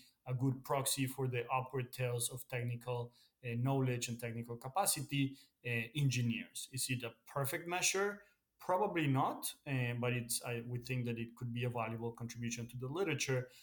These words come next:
uh, again, so that other people, uh, look at it and maybe in conjunction to other measures such as patents and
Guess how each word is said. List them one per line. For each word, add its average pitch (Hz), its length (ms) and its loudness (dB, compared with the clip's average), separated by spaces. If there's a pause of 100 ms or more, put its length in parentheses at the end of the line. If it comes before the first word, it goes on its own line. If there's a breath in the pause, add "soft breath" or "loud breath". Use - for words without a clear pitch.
(220 soft breath)
uh, 117 240 0
again, 123 260 0
so 123 160 0
that 120 140 -4 (100)
other 139 240 2
people, 117 600 -6
uh, 113 60 -12 (160)
look 127 200 -2
at 117 120 -4
it 110 140 -6
and 104 100 -16 (260)
maybe 113 200 -10
in 113 60 -10
conjunction 113 600 -12 (180)
to 120 260 -6
other - 200 -18
measures 131 480 -2
such - 180 -8
as - 120 -2
patents 110 680 -8
and - 80 -20